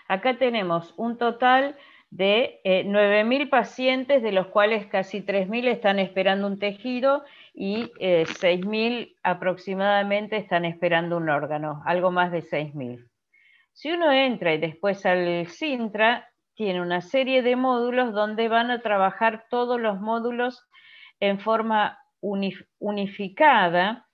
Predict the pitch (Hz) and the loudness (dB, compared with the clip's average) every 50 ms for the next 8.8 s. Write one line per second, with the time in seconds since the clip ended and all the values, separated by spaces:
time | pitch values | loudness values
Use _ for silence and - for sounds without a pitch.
0 | _ _ _ _ - - _ _ _ - 190 190 208 220 226 226 226 220 226 220 | _ _ _ _ -20 -20 _ _ _ -4 -4 -2 0 0 0 2 0 0 -2 -4
1 | 247 240 - 269 247 - - 214 196 196 - 226 226 220 202 220 202 190 - 208 | -6 -4 -4 -4 -4 -4 -6 -8 -8 -4 -2 0 0 2 2 2 0 2 0 -2
2 | 202 208 202 - 277 269 254 233 240 220 196 180 175 170 165 175 170 175 - 233 | -2 -2 -4 0 2 2 2 2 0 -2 -2 -2 -2 -2 -2 -4 -4 -2 0 0
3 | 233 233 226 214 196 180 190 214 220 208 180 170 160 156 156 156 - 165 160 160 | 2 2 2 0 -2 -2 -2 -2 0 0 0 0 -2 -2 -4 -4 -4 -2 0 2
4 | 165 180 175 - - 185 180 185 180 180 _ _ _ _ _ _ - 175 170 170 | 2 2 0 0 -2 -2 -2 -2 -6 -14 _ _ _ _ _ _ -10 -10 -6 -4
5 | 196 196 196 202 202 196 208 226 240 233 233 - 285 247 233 233 226 - 240 247 | -2 -2 0 0 -2 -2 0 -2 -2 -2 -4 -4 -4 -4 -4 -4 -2 -2 -2 0
6 | 220 226 226 214 196 180 165 156 147 151 170 160 160 160 165 185 220 247 269 269 | 0 0 0 0 -2 -2 -4 -6 -6 -2 -2 0 0 0 0 2 2 2 2 2
7 | 254 233 202 180 - 180 165 170 165 - - 185 170 170 - 165 160 165 180 180 | 0 -4 -4 -6 -4 -4 -4 -4 -4 -6 -6 -8 -6 -6 -6 -6 -4 -4 -4 -2
8 | 202 226 240 226 214 202 196 - - - 262 240 214 214 226 240 | -2 0 0 0 -2 -4 -4 -8 -4 -2 0 0 0 0 -2 -4